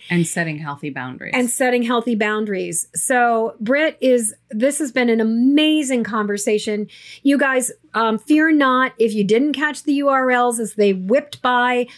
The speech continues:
Speaker 2: They will be in the show notes. And thank you, thank you, thank you.
Speaker 1: Thank you for having me. This was so much fun.
Speaker 2: Oh my God, this was amazing.
Speaker 1: Yeah.
Speaker 2: Just amazing.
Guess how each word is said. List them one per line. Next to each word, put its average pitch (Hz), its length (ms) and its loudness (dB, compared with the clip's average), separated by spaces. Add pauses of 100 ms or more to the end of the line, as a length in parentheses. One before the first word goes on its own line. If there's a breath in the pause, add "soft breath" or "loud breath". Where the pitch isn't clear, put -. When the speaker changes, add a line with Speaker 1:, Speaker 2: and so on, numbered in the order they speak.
(140 loud breath)
Speaker 2:
They 202 140 4
will 226 300 4
be 254 180 4
in 269 80 4
the 285 80 -2
show 233 280 0
notes. 208 500 -2 (420)
And 226 640 0 (760)
thank 294 460 -2
you, 311 100 4
thank 247 360 -2
you, 240 100 -4
thank 180 400 -4
you. 156 160 -6 (180)
Speaker 1:
Thank 254 260 -8
you 220 80 -8
for 180 120 -10
having 156 340 -10
me. 156 120 -12
This 220 200 -8
was 240 140 -10
so 185 100 -8
much 156 260 -10
fun. 156 280 -14
Speaker 2:
Oh 285 140 0
my 277 180 0
God, 214 300 -2
this 226 180 -2
was 262 140 -2
amazing. 196 1040 -2
Speaker 1:
Yeah. 180 100 -16
Speaker 2:
Just 233 320 -2
amazing. 175 800 -4